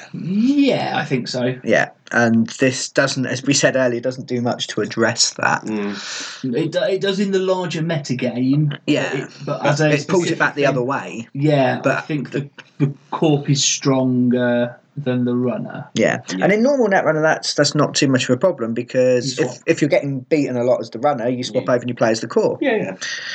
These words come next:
Speaker 2: But if you're playing the same side eight to ten times in a
Speaker 3: Yeah.
Speaker 2: row and you're getting beaten repeatedly, that,
Speaker 3: Yeah.
Speaker 2: that can actually be a little harsh. So I think, yeah, especially if you're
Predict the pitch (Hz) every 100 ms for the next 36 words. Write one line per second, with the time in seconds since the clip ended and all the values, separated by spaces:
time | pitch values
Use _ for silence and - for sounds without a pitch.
0 | - - - 143 147 - _ _ _ _
1 | _ _ _ _ _ _ _ _ - 165
2 | 165 151 - 156 147 135 131 - 139 139
3 | 131 147 143 127 - _ - 123 127 135
4 | 127 131 123 135 127 131 127 117 117 165
5 | 131 120 123 120 107 123 117 147 - 113
6 | 101 - 76 - - 92 107 117 - 127
7 | - 135 113 123 - - 120 117 117 113
8 | 110 113 110 - 117 107 107 113 110 107
9 | - 120 123 127 165 139 - 92 - 147
10 | 110 98 - 165 - 147 143 131